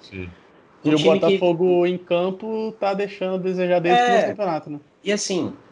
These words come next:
Speaker 2: ainda vinha alguém falar, "Ah, se o cara fizer dois, três gols, pouco importa.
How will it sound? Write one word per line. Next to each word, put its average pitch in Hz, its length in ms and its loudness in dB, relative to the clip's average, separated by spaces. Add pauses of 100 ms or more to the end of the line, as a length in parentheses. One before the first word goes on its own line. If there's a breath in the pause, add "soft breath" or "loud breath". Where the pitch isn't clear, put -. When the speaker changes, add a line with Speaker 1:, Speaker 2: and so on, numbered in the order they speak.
(300)
Speaker 2:
ainda 165 320 0
vinha 170 200 -6
alguém 170 180 -4
falar, 165 320 -2
"Ah, 160 40 -2
se 147 140 -8
o 143 60 -12
cara 156 200 -4
fizer 151 340 -2
dois, 143 240 2
três 143 260 0
gols, 139 260 -4
pouco 143 320 -6
importa. 117 800 -4